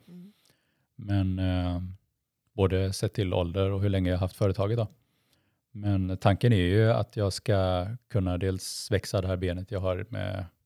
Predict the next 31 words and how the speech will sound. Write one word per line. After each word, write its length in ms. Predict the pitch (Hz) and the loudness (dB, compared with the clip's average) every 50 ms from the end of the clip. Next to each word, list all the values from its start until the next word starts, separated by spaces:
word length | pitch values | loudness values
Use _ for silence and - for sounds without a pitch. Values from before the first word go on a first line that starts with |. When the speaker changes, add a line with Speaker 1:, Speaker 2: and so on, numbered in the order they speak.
| _ _ _ _ _ _ _ _ _ - | _ _ _ _ _ _ _ _ _ -20
Speaker 2:
eh, 360 | 143 131 113 107 104 101 - | -20 -20 -20 -20 -20 -14 -8
jobba 200 | 104 98 92 98 | -8 -6 -4 -4
lite 200 | 95 90 - 98 | -4 -4 -6 -8
mer 140 | 92 90 90 | -8 -6 -6
inom 180 | 92 92 92 | -6 -6 -6
större 280 | 95 - - 101 90 92 | -6 -2 -2 0 0 0
reklamfilm, 680 | 95 92 - 110 95 85 78 - - 95 95 98 95 - _ _ _ - | -2 -2 0 0 0 0 -2 -4 -4 -4 -4 -4 -8 -12 _ _ _ -18
Speaker 1:
Mm. 120 | 127 120 | -18 -16
Speaker 2:
eh, 60 | 104 104 104 | -16 -14 -14
utveckla 380 | 101 - - 104 - - 110 104 | -12 -8 -8 -8 -6 -4 -6 -4
mitt 260 | 101 98 _ _ - | -4 -6 _ _ -10
kontaktnät, 680 | - - 101 - 110 101 - - 101 98 101 107 - | -4 -4 -2 -2 -2 -4 -4 -4 -6 -6 -6 -6 -8
nätverk 480 | - 110 101 - - - 98 98 - - | -6 -6 -6 -6 -2 -2 -2 -2 -2 -4
där, 200 | 104 101 107 107 | -6 -6 -4 -4
liksom. 300 | 98 95 - - 110 110 _ _ _ _ - _ _ _ _ _ _ _ _ _ _ _ _ _ _ _ _ _ - | -4 -4 -2 -4 -4 -4 _ _ _ _ -20 _ _ _ _ _ _ _ _ _ _ _ _ _ _ _ _ _ -18
Speaker 1:
Mm. 200 | - 107 98 95 95 | -16 -14 -10 -6 -4
Speaker 2:
Eh, 280 | 95 92 90 90 90 | -2 -2 -2 -2 -2
men 240 | 92 98 101 98 95 | -2 -2 0 2 2
även, 480 | 98 95 90 90 98 92 92 92 92 92 | 2 2 2 2 0 0 0 0 0 0
eh, 360 | 95 92 92 95 95 95 95 95 101 110 _ _ _ _ - 262 254 _ _ _ _ _ _ _ _ _ | -2 -2 -2 -4 -6 -8 -8 -10 -12 -16 _ _ _ _ -20 -20 -20 _ _ _ _ _ _ _ _ _
så 180 | - - - 123 | -8 0 0 0
småningom 460 | - - 104 95 90 90 90 92 92 | 2 4 2 2 2 2 2 2 2
en 60 | 92 | 0
större 280 | 95 - - 104 90 92 | 0 0 0 0 0 0
kontorsyta 960 | - - 101 92 - 104 95 90 - - - 92 90 - _ - - 131 113 | 0 -2 -2 0 2 2 2 2 0 -2 -4 -4 -6 -6 _ -10 -10 -10 -8
så 140 | - - 104 | -6 -8 -8
att 100 | - - | -6 -6
jag 120 | 104 95 | -6 -6
kan 140 | - 101 95 | -6 -6 -6
ha 220 | 95 95 92 92 | -4 -4 -4 -4
en, 300 | 92 101 101 - 101 98 | -6 -6 -8 -10 -12 -14